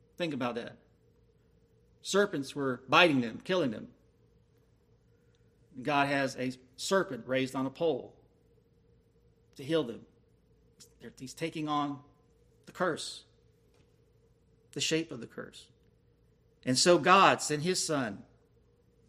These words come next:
in the likeness of sinful flesh to deal with sin. He had to be lifted up on the cross, becoming the curse.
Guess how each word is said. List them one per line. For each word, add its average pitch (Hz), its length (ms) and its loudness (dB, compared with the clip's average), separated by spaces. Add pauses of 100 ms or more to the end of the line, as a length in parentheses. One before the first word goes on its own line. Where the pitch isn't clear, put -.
(260)
in 123 100 -4
the 127 80 2
likeness 139 460 2
of 131 80 -10
sinful 151 380 -2
flesh 170 380 2
to 135 100 -10
deal 160 260 2
with 143 140 -4
sin. - 380 -10 (680)
He 156 120 -4
had 165 200 6
to 170 60 -2
be 160 120 2
lifted 180 340 0
up 180 180 0
on 160 120 -4
the 143 80 -6
cross, 185 440 2
becoming 180 500 0
the 135 80 -6
curse. - 640 -4